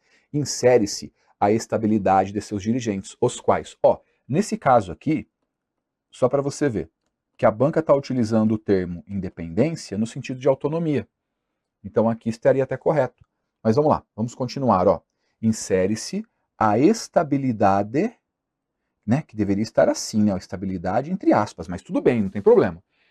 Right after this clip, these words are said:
de seus dirigentes, os quais a gente não tá analisando o enunciado, a gente tem que julgar as alternativas, então o enunciado a gente perdoa um pouquinho. Alternativa A, possuem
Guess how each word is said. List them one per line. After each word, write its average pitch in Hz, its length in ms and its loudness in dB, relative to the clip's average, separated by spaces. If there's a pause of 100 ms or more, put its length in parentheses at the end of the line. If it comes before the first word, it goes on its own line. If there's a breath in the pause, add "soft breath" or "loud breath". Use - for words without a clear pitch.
(100)
de 120 100 -2
seus 127 220 0
dirigentes, 127 500 -2
os 117 180 -2
quais 82 360 -4
a 101 40 -4
gente 110 220 -6
não 156 140 0
tá 208 100 -2
analisando 151 480 0
o - 20 2
enunciado, 147 600 0 (300)
a 92 80 -10
gente 107 180 -6
tem 120 100 -8
que 117 100 -12
julgar 110 260 0
as 113 100 -2
alternativas, 123 800 -2
então 107 180 -6
o 110 60 0
enunciado 113 360 0
a - 20 -6
gente 120 160 -10
perdoa 131 320 4
um 127 60 -6
pouquinho. 104 400 -4 (760)
Alternativa 123 680 2
A, 80 140 -4 (720)
possuem 151 720 4